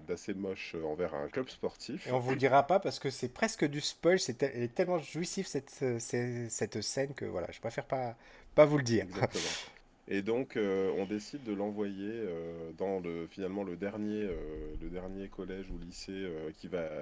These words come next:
Speaker 1: lycée plutôt, qui va l'accepter, euh, un lycée qui accueille tous les enfants, euh, un petit peu, euh, marginaux, euh, au sens, euh, au sens le plus pur de ce qu'on peut dire de marginaux dans la famille Addams,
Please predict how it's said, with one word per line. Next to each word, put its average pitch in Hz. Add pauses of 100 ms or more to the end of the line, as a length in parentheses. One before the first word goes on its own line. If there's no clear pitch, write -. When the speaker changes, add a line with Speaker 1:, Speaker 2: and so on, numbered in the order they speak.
(220)
Speaker 1:
lycée 85
plutôt, 92
qui -
va 78
l'accepter, 92
euh, 78
un -
lycée 98
qui -
accueille 104 (800)
tous 143
les 127
enfants, 120
euh, 87
un 92
petit 98
peu, -
euh, 92
marginaux, 101 (200)
euh, 78 (140)
au 82
sens, 98
euh, 76 (280)
au 71
sens -
le 80
plus 90
pur 107
de 87
ce -
qu'on 90
peut 85
dire 92
de 87
marginaux 92
dans 85
la 82
famille 85
Addams, 85